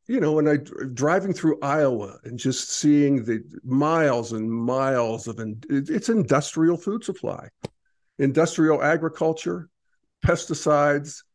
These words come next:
you know, that's the current problem, not to mention the thing that I can almost not bear to think about,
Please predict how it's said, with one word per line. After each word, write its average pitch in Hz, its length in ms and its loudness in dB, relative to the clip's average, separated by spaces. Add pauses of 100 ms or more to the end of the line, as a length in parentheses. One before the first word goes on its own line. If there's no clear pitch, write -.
(160)
you 151 100 0
know, 143 320 2
that's 135 720 -2
the 143 80 -10
current 160 420 0
problem, 151 440 2 (340)
not 160 400 6
to 156 80 4
mention 135 440 0
the 120 80 -2
thing 131 320 0
that 120 120 2
I 117 140 4
can 120 180 -4
almost 131 480 2 (140)
not 135 360 0
bear 127 220 2
to 120 100 -8
think 117 240 -4
about, 98 360 -6